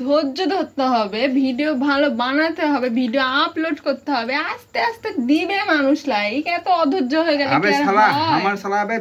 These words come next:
Speaker 2: পিচ্চি খান শালা আছে না আবে আপন?
Speaker 1: হ্যাঁ।
Speaker 2: ওই শালা মনে কর যে ছোটখাটো TikTok-এ ভিডিও করে, শালা মনে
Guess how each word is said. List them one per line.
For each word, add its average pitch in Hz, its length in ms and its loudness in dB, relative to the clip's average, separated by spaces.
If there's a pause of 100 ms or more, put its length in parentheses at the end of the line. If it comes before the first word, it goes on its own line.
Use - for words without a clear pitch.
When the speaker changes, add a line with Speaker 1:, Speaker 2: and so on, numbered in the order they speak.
Speaker 2:
পিচ্চি 202 380 -10
খান 208 140 -2 (100)
শালা 196 260 0
আছে 185 160 -2
না 190 100 0
আবে 190 100 2 (100)
আপন? 214 300 4 (320)
Speaker 1:
হ্যাঁ। 240 260 0 (260)
Speaker 2:
ওই 226 100 -2 (100)
শালা 220 280 2
মনে 226 160 2 (100)
কর 240 200 0
যে 220 100 2 (240)
ছোটখাটো 226 580 0
TikTok-এ 214 460 -2
ভিডিও 165 300 4
করে, 123 180 2 (600)
শালা 214 240 0 (100)
মনে 220 160 2